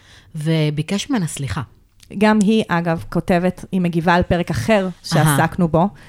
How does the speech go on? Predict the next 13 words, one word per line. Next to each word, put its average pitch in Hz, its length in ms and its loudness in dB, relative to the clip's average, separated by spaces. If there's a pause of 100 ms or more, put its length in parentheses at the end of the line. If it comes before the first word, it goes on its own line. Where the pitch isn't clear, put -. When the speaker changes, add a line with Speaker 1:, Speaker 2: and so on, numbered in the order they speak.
(120)
Speaker 2:
שזה 165 260 -4
לא 175 100 4
היה 175 180 4
עם, 160 160 -2 (160)
את, 160 240 -10 (180)
לא 202 140 4
המומחית 190 580 4
שאת, - 460 0
אלא 175 140 2
המומחה 165 440 2
אחר, 170 300 -2 (180)
Speaker 1:
כן. 123 200 -6 (260)
Speaker 2:
ש-, - 160 -2